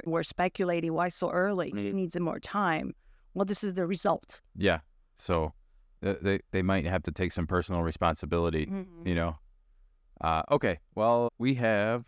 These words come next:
Speaker 2: a lot to get through today, so we're gonna keep it moving. Um, but we'll see if the Angels can salvage one. They're on Peacock in, like,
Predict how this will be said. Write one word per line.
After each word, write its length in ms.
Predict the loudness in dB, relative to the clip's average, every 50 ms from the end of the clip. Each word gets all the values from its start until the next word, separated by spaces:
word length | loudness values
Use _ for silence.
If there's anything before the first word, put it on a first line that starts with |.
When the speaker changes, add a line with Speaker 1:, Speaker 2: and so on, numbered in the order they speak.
| _ -6
Speaker 2:
a 80 | -2 2
lot 200 | 4 4 4 4
to 60 | 2
get 160 | 0 -2 0
through 160 | 0 -2 -4 -2
today, 300 | -2 0 0 0 0 0
so 320 | 0 0 0 2 2 2
we're 100 | 2 2
gonna 160 | 0 0 0
keep 180 | -2 -2 -2 -2
it 120 | -2 -2
moving. 420 | 0 0 0 0 0 0 0 0 0 0
Um, 240 | 0 0 0 2 2
but 240 | 2 2 0 0 -4
we'll 160 | -4 -6 -4
see 160 | -2 -2 -2
if 80 | -2 0
the 140 | -2 -2 0
Angels 280 | 0 0 0 0 -2
can 160 | -2 -4 -4
salvage 440 | -4 0 2 4 4 4 2 0 -2
one. 160 | -2 -2 0
They're 140 | 0 2 2
on 100 | 0 0
Peacock 680 | -2 -2 -4 -4 -2 0 0 0 0 0 -2 -6 -10 -18 -20 _ -20 -20 _ _ _ _ _ -8 -4
in, 140 | -2 0 0
like, 480 | 2 2 2 0 -2 -4 -6 -12 -20